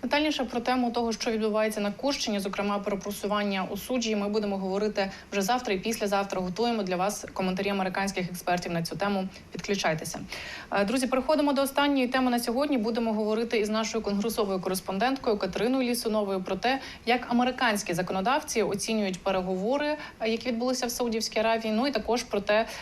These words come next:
е, як вони оцінюють можливий візит президента Володимира Зеленського до України. Катю, вітаю тебе.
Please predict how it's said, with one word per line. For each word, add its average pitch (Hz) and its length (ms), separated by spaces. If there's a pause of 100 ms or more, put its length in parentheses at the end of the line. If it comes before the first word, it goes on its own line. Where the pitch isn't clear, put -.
е, 196 100
як 208 340
вони 214 560
оцінюють 220 600
можливий 214 420
візит 196 240
президента 190 340
Володимира 202 420
Зеленського 165 480
до 170 100
України. 208 360
Катю, 165 260
вітаю 165 280
тебе. - 200